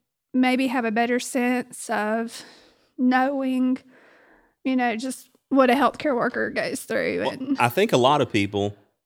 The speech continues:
Speaker 2: and I, me and you've talked about this through the years, but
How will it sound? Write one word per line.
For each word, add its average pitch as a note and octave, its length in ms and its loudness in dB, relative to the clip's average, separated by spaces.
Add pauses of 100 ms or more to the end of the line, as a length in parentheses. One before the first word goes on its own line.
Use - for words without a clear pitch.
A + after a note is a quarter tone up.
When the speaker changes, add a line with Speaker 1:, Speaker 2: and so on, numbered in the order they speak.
(960)
Speaker 2:
and G2+ 220 -2
I, F2+ 80 -8 (120)
me B2+ 160 2
and C#3+ 100 4
you've D#3 140 -2
talked A#2 260 2
about E2+ 240 -4
this F2 300 -4
through F2+ 140 -4
the E2 100 -10
years, E2+ 400 -6
but - 280 -6